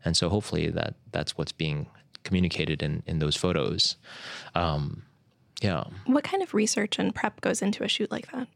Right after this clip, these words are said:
Speaker 1: Um, you know what? Uh, like, that was very, that was very much me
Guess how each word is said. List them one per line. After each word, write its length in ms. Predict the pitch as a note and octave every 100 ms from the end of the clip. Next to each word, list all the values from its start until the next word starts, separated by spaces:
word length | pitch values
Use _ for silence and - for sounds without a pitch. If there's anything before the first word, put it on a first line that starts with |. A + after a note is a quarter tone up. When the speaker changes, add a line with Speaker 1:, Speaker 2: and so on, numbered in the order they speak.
| -
Speaker 1:
Um, 1040 | B2 C#3 D3+ D3+ D3+ D3+ D3 D3 D3 C#3+ C#3 - - _ _ _ -
you 80 |
know 140 | E3+ E3
what? 220 | E3+ D#3+
Uh, 120 | C#3 C3+
like, 180 | C#3 -
that 200 | C#3 B2
was 200 | G#2+ F#2
very, 680 | G2 G2 F2+ E2+ D#2 C#2+ - - _
that 100 | A2+
was 120 | G#2
very 180 | F2+ F2+
much 680 | E2+ D#2+ D#2 - - - - _ _ _ _ _ _ _ -
me 560 | A2 G#2+ F#2+ G2 G#2+